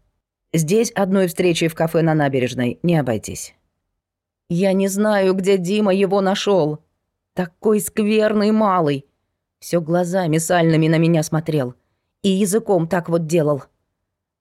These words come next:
Лариса помелькала языком в приоткрытом ротике.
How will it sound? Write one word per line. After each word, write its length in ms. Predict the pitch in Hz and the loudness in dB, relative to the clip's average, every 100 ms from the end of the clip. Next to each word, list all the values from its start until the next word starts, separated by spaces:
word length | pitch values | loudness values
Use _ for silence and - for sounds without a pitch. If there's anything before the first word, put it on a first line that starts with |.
| - | -4
Лариса 480 | 156 165 175 170 160 | -2 0 -2 -4 -2
помелькала 480 | 170 180 165 170 | 0 0 0 2
языком 500 | 160 170 165 165 185 | 2 2 0 0 -2
в 60 | 170 | -2
приоткрытом 600 | 170 156 151 160 160 156 | -2 -2 -2 -4 -2 -2
ротике. 440 | 139 117 123 120 | -2 -4 -6 -10